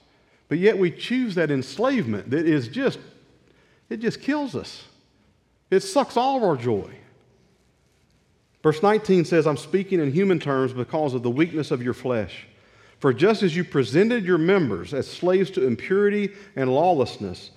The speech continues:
resulting in further lawlessness, so now present your members as slaves to righteousness, resulting in sanctification." And lastly on this, First Corinthians six twenty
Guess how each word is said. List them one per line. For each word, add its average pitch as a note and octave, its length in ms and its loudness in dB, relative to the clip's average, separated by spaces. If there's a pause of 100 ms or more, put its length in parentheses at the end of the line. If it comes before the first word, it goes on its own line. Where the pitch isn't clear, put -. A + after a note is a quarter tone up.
(200)
resulting F3 420 2
in C#3 140 2
further G3+ 340 4
lawlessness, B2+ 600 0 (160)
so A3 320 2
now D3+ 320 2 (220)
present F3+ 380 2
your A#3+ 200 -2 (260)
members F3 440 4
as C#3 180 0
slaves F3 440 0
to - 140 -6
righteousness, - 1080 -6 (560)
resulting F3 540 2
in D#3 100 0
sanctification." C#3+ 1040 -6 (1160)
And A#2 100 0
lastly D#3 300 2
on C#3 160 0
this, C#3 200 4
First D3+ 260 -2
Corinthians C#3+ 360 -2
six C#3+ 200 -6
twenty A2 400 -4